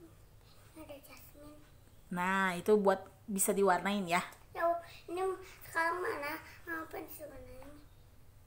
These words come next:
Speaker 2: Nanti kita coba warnain ya. Yang
Speaker 1: Kita buat,
Speaker 2: stiker.
Speaker 1: kita nanti warnain Aladinnya. Kalau Jasmine udah,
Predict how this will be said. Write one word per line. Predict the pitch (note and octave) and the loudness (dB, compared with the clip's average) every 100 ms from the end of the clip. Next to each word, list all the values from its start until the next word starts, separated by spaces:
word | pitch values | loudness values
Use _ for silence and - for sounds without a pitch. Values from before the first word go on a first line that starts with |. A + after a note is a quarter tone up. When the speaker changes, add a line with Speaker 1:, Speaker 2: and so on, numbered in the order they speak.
| - - | -20 -6
Speaker 2:
Nanti | F3+ F#3 G3 | -4 -4 -6
kita | A3+ F3+ | -8 -10
coba | - E3+ D#3 | -10 -6 -4
warnain | D#3+ D#3+ D#3+ E3 | -4 -6 -10 -8
ya. | F3 B3+ - - - - - - - - | -6 -6 -8 -20 -20 -20 -20 -20 -14 2
Yang | A3 A3+ | 4 6
Speaker 1:
Kita | |
buat, | - | 4
Speaker 2:
stiker. | A#3+ C4+ C#4 - | 2 0 -4 -6
Speaker 1:
kita | - F#4+ - - | -6 -6 -6 -8
nanti | F4 - F#4+ - - - | -4 -2 -2 -6 -18 0
warnain | F4+ E4 D#4+ D#4+ D#4+ E4+ E4+ - | 4 8 10 8 6 4 2 4
Aladinnya. | D4 D4+ D#4 D4 D4 C#4 C#4 C#4 D4 G4 | 8 10 10 8 4 -2 0 2 2 2
Kalau | D#4 D4+ | 2 2
Jasmine | C#4+ C#4+ F#4 D#4+ D#4 | 2 0 -4 -4 0
udah, | C#4 C4+ C#4 D4 | 0 0 4 4